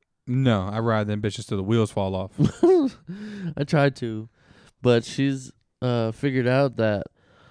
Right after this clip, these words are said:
Speaker 2: I'm not so smart and that I don't notice when she starts throwing socks away.
Speaker 1: That is a betrayal of trust.
Speaker 2: Yeah, I know. But I realized recently, I'm pretty low on socks.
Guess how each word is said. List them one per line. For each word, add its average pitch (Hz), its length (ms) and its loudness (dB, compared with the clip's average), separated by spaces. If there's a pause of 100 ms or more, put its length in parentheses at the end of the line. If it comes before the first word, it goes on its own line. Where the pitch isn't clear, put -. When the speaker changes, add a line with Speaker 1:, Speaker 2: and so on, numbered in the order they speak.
(640)
Speaker 2:
I'm 123 140 0
not 131 200 2
so - 120 -2
smart 123 560 -2 (400)
and 113 140 -4
that 110 200 -4 (360)
I 117 120 0
don't 104 240 0
notice 120 480 0
when 123 140 0
she 123 140 -4
starts 117 340 -4
throwing 120 300 0
socks 123 360 -4
away. 143 300 0 (1700)
Speaker 1:
That 131 220 -2
is 151 160 0
a 113 360 2
betrayal 123 540 -2
of 98 120 -6
trust. - 500 -6 (360)
Speaker 2:
Yeah, 113 220 -2
I 127 60 -2
know. 104 240 -2 (520)
But 117 320 0
I - 120 -6
realized 120 580 -2
recently, 113 600 -6 (200)
I'm - 220 -20
pretty 123 260 -6
low 120 320 0
on 104 160 -6
socks. 165 680 -6